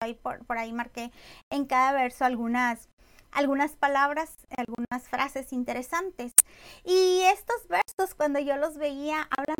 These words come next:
de pura matazón, de una carnicería en la cual están destrozando, eh, dos animales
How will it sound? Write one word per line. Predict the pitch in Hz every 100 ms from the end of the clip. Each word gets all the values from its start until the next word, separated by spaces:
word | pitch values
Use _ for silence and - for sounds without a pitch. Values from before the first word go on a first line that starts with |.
| 285
de | 214 -
pura | 254 294
matazón, | 277 240 190 - - - - _ -
de | 247 254 -
una | 294 349
carnicería | 381 320 294 269 269 - 254 247 277 370 403 - - - -
en | 294 294
la | 269
cual | 254 311 339
están | 349 - 302 320 311
destrozando, | 302 - 269 - 277 277 294 320 320 - -
eh, | 240 233 220 226 220 -
dos | - 233 339 -
animales | 277 247 226 254 440 -